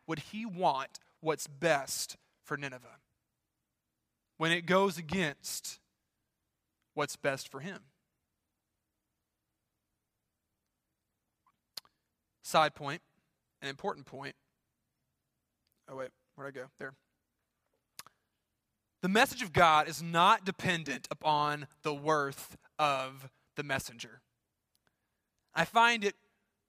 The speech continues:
really interesting that God calls Jonah to go pro-,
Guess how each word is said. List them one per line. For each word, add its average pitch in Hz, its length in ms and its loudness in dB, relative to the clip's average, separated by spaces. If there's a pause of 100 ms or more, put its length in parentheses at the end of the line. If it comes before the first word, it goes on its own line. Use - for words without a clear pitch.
(560)
really 240 680 0 (460)
interesting 208 800 -2 (800)
that 180 200 0
God 220 400 8
calls 220 420 8
Jonah 185 320 2
to 165 80 -2
go 185 140 2
pro-, 175 240 -6